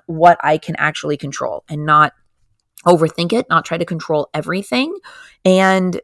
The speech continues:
not react right away. All right, so let's get into some exa-, examples, non-covid related. So you hear that someone, maybe a f-, maybe it's, like, an acquaintance, a friend of a friend, said something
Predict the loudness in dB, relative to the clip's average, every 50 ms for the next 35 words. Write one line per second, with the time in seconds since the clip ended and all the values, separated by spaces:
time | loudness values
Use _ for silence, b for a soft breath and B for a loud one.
0 | _ _ -8 -6 -6 -6 -8 -8 -8 -8 -6 -4 -2 -4 -4 -6 -12 _ -20 -20
1 | _ _ _ _ -6 -2 -2 0 0 -2 -2 -4 -6 -8 -10 _ _ _ _ _
2 | _ _ _ _ -2 4 6 6 6 6 4 0 0 0 0 0 -2 0 2 2
3 | 2 2 2 2 2 2 4 4 4 4 4 _ 0 0 0 2 0 0 0 0
4 | -2 -4 -6 -6 -8 -8 -10 _ _ _ -20 -8 _ 4 6 6 6 6 4 2
5 | -2 -2 -2 -2 -4 -4 -6 -6 -6 -8 -10 -10 -12 _ _ _ -20 B B B
6 | B B B B B B B B B B B B B B -10 -6 0 4 6 6
7 | 6 6 2 -2 -10 -14 _ _ _ _ _ _ _ 0 0 2 4 8 8 10
8 | 10 10 10 10 10 10 8 8 6 2 -2 -2 2 6 6 8 8 8 8 8
9 | 6 6 4 0 _ -2 0 2 4 4 6 6 6 6 4 2 -2 -12 -10 -8
10 | -2 2 6 6 6 6 4 2 0 -2 -2 0 0 2 4 4 4 4 4 4
11 | 4 6 8 8 8 6 6 2 _ 2 2 2 2 2 4 6 6 6 6 6
12 | 6 6 6 6 4 4 4 4 2 0 0 -2 -2 -4 -4 -4 -4 -8 -4 -2
13 | -2 -2 0 2 4 4 6 4 4 2 0 -2 -2 -2 0 0 2 0 0 -2
14 | -4 -2 2 4 4 4 4 2 2 2 2 2 0 -2 0 0 0